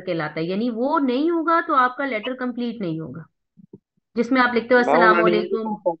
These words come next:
Speaker 2: नहीं
Speaker 1: जी,
Speaker 2: अगर
Speaker 1: यानी
Speaker 2: इररिलेवेंट होगा और उसमें ज़ीरो होंगे, तो फिर भी आपको पैटर्न के भी नंबर नहीं मिलेंगे,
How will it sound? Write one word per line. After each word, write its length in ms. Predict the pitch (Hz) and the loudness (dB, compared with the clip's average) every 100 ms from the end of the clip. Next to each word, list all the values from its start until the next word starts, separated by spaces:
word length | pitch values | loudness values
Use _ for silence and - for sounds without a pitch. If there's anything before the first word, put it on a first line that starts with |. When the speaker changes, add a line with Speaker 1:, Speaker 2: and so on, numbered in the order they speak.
| - | -10
Speaker 2:
नहीं 180 | 160 151 _ _ _ _ _ _ _ _ _ _ 131 | -14 -14 _ _ _ _ _ _ _ _ _ _ 2
Speaker 1:
जी, 60 | 147 | 6
Speaker 2:
अगर 80 | 165 | 6
Speaker 1:
यानी 220 | - 170 | 6 4
Speaker 2:
इररिलेवेंट 560 | 147 160 165 160 170 170 | 6 4 4 0 0 2
होगा 300 | 147 147 156 | 2 2 0
और 100 | 156 | -2
उसमें 320 | 156 - 156 156 _ _ _ | -6 -10 -12 -12 _ _ _
ज़ीरो 320 | 135 139 143 | -14 -8 -2
होंगे, 380 | 156 151 139 143 | -2 -2 -6 -8
तो 280 | 143 151 - - | -4 -4 -4 -4
फिर 160 | 175 | -4
भी 120 | 156 170 | 0 2
आपको 280 | 147 - | 2 0
पैटर्न 380 | 156 147 - 165 | -2 -2 -2 -8
के 60 | 160 | -8
भी 100 | 143 | -8
नंबर 260 | 123 120 | -8 -8
नहीं 160 | 120 120 | -8 -8
मिलेंगे, 360 | 120 117 117 | -12 -12 -12